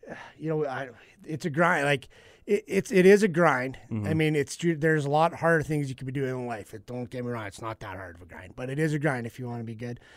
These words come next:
Speaker 1: And you've gotta love that. You've gotta find a way to enjoy that,
Speaker 2: Yeah.
Speaker 1: right? And I think the guys have found a way. They're really, even off the ice, doing their workouts on the ice,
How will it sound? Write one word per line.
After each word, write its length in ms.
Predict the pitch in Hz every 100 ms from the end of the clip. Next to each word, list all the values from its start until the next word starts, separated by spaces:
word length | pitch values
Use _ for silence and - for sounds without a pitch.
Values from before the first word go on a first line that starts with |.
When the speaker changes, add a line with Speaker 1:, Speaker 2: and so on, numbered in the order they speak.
| - -
Speaker 1:
And 180 | 151 151
you've 200 | 165 156
gotta 200 | 175 160
love 220 | 160 151
that. 100 | 151
You've 140 | 151
gotta 200 | 175 160
find 340 | - 151 151 147
a 20 |
way 280 | 143 143 135 -
to 120 | 143
enjoy 400 | 127 123 120 113
that, 280 | - - - -
Speaker 2:
Yeah. 80 | -
Speaker 1:
right? 160 | 127
And 140 | 139 139
I 80 | 135
think 240 | 160 151
the 80 | 156
guys 380 | 147 127 131 127
have 160 | 127
found 340 | - 113 117 117
a 60 |
way. 200 | 117 117
They're 180 | 117 117
really, 480 | 120 143 147 143 135 _ _ _ _ _ _ -
even 240 | 185 185
off 260 | 165 165 -
the 120 | 165
ice, 220 | 151 151
doing 200 | - 160
their 100 | 151
workouts 460 | 147 147 160 147 - _ _ _ _ _ -
on 240 | 160 165
the 100 | 156
ice, 420 | 147 143 135 -